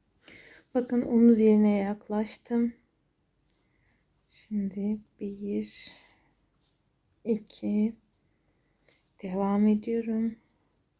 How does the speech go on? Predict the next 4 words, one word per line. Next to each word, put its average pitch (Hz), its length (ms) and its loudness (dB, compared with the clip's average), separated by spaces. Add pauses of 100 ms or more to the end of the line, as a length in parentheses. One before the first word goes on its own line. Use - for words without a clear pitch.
(2250)
Şu - 240 -8
an 214 200 2
burası 214 360 -4
omuz. 202 520 -2